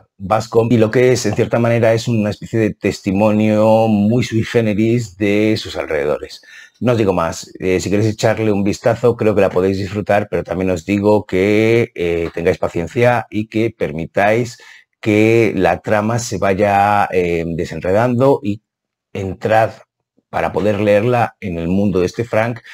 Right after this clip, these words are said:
sabiendo lo que hay. Es decir, que nos va a contar todo con pelos y señales a través de esa perspectiva de ese personaje. Una muy buena novela, por lo que llevo leído. Ya os acabo de decir, o no, ya veremos.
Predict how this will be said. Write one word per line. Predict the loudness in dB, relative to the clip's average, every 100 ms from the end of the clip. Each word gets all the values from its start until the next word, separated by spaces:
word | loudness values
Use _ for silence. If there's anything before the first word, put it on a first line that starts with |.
| -20 -20 _
sabiendo | -4 -2 0 0 -2
lo | -2
que | -4
hay. | -6 -10 _ _ _ _ _ _ _
Es | -4 -2
decir, | -2 -4 -8 -16 -20 _ _
que | 2 4 4
nos | 0 0
va | 2 2
a | 0
contar | -2 -2 0 0 0 -6
todo | 0 2 2 0
con | -4
pelos | -4 -2 -2
y |
señales | -4 -4 -2 0 0 -2
a | -6
través | -4 0 2 0 0
de | -6
esa | -6 -6
perspectiva | -8 -8 -8 -4 -2 -2
de | -4
ese | -8 -10
personaje. | -10 -12 -10 -12 -12 -18 -20 -20 -12 -2
Una | 2 4
muy | 4
buena | 2 2
novela, | 2 4 4 2 0
por | -6
lo | -6
que | -4
llevo | -2 -2
leído. | -2 -4 -6 -10 -2
Ya | 0
os | 2
acabo | 0 2
de | 2 2
decir, | 2 2 2 0 -2
o | -4 -2
no, | -2 -6 _
ya | -6
veremos. | -6 -6 -8 -12 -18